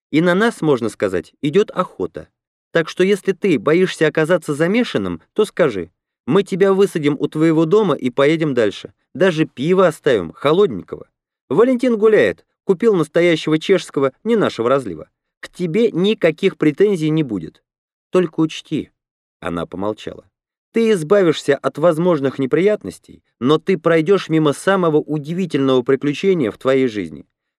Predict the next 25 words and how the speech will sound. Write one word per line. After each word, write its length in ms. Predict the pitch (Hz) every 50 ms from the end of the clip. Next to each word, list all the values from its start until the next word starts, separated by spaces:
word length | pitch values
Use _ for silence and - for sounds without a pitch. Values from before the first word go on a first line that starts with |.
| _ -
Никогда 760 | 170 202 220 240 226 - 214 208 202 165 156 143 175 165 156
больше 380 | 131 120 139 131 113 - - 113
тебе 420 | - - 131 127 165 190 190 185 _ _ -
не 220 | - 135 160 165 156
выпадет 520 | 135 135 190 202 - 180 151 131 135 -
шанс 380 | - - 143 127 110 95 - - -
изменить 480 | 143 147 131 135 151 151 165 175 156
судьбу, 400 | - 156 131 107 92 90 78 - _ _ _ _ _ -
наверное, 520 | 127 135 135 139 160 151 156 151 147 139 - _ _ _
всего 360 | - - - 143 127 110 107
человечества. 760 | 95 - - 127 139 139 131 110 - - - _ _ - - _ _ _ _ _ _ _ _ -
Но 320 | - 82 85 90 98 104 101
зато 440 | 101 110 110 - - 170 185 185 165
через 320 | - - 123 117 113 -
три 180 | - 135 139 147
года 380 | 151 214 247 214 220 196 185 - _ _ _
ты 160 | - 170 160
поставишь 600 | 156 - 143 135 - - 160 143 131 120 104 -
в 120 | 117 104 110
новой 260 | 127 127 113 104 95
квартире 520 | - 117 131 147 156 - 247 202 120 - _ _ -
биде», 460 | 139 202 220 123 98 101 101 90 _ _ _ _ _ _ _
любезно 800 | - 104 110 117 110 98 82 90 113 160 185 170 151 156 156 156
добавил 540 | 131 98 90 87 80 80 87 104 107 101 90
Валентин. 540 | 80 82 80 80 78 76 - - - -